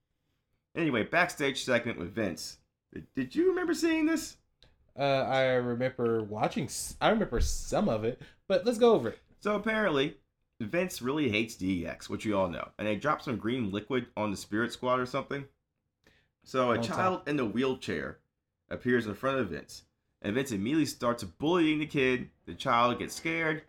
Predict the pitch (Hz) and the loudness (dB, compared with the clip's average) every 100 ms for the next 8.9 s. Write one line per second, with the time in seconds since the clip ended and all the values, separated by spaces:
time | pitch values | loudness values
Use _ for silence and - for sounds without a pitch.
0 | _ 123 117 123 131 117 87 123 135 107 | _ -4 0 2 2 2 0 0 0 0
1 | - - 180 175 - 175 175 - _ _ | -4 -6 -4 -4 -2 0 -2 -6 _ _
2 | _ _ _ _ _ - 135 147 - - | _ _ _ _ _ 2 4 4 -2 -4
3 | 113 127 127 135 101 80 110 123 123 92 | -2 -2 0 -2 -2 0 2 4 4 2
4 | 98 107 127 - 127 127 123 - 90 90 | 0 0 -2 -2 2 4 2 -2 -8 -6
5 | 120 120 135 - - 90 - 143 151 175 | -4 -2 -2 -4 -4 -8 -6 -4 0 0
6 | 180 180 - - 107 110 123 156 95 85 | 0 -2 -8 -20 -18 -14 -10 -8 -8 -2
7 | 131 147 - 135 127 127 120 107 143 127 | -2 -2 -2 0 0 0 -2 -2 -2 0
8 | 117 110 - 113 98 - 120 127 | 0 -2 -4 -6 -6 -4 -2 -2